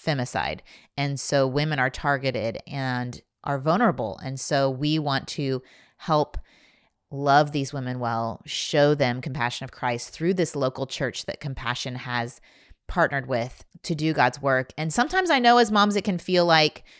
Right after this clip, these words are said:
you are quote unquote just a mom and, and the problems of the world seem big. And I just wanted to invite you in a way that you could be a part of this thing we're doing as the Don't Mom Alone community so that you know that you do matter and that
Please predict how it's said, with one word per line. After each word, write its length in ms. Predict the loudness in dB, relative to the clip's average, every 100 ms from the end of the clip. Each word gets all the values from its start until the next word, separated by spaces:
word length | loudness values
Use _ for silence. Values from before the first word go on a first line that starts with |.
| _ _ _ _
you 220 | -2 2 4
are 160 | 4
quote 220 | 4 0
unquote 280 | 0 0 0
just 240 | 2 0 0
a 60 |
mom 300 | -2 0 0
and, 300 | -2 -4 -6 -6
and 200 | -6 -4
the 60 |
problems 440 | -4 2 4 4 -2
of 80 | 0
the 80 |
world 220 | 2 2 2
seem 240 | -4 -2
big. 360 | 0 2 2 0
And 140 | -4
I 120 | -2
just 200 | -2 -4
wanted 300 | -2 -2 -2
to 180 | -2 -6
invite 380 | -6 -2 0 0
you 340 | -2 -2 0
in 120 | -2 -2
a 80 |
way 360 | 0 2 4 2
that 160 | 0 -4
you 120 | -6
could 180 | -6 -8 _ _ -12
be 200 | -2 0
a 80 | 0
part 320 | 2 2 4
of 100 | 2
this 220 | -2 -4
thing 240 | -6 -4 -2
we're 160 | -2
doing 500 | -2 -4 -2 -2 -4 -10 -20 -20 -4
as 160 | -2 0
the 80 |
Don't 180 | 0 2
Mom 160 | 2 2
Alone 220 | 2 0
community 520 | -2 -2 -2 -2 -2
so 160 | -2 -2
that 140 | -2
you 140 | -2 -2
know 360 | 2 2 2
that 200 | 2 2
you 100 | 0
do 300 | -4 -4 -2
matter 420 | 0 2 2 2 2
and 220 | -2 0
that 260 | 0 0